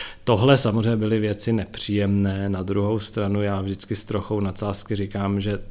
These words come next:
to je to, co vás škola nenaučí. To, že nakonec se nějak dostanete i z Chile, když je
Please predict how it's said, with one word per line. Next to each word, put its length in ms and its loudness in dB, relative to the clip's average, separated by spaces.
to 100 0
je 160 2
to, 360 -2
co 220 -4
vás 240 -2
škola 340 -2
nenaučí. 800 -4
To, 160 0
že 160 4
nakonec 540 2
se 200 -2
nějak 400 2
dostanete 600 -2
i 160 -6
z 180 -4
Chile, 340 -2
když 280 0
je 120 0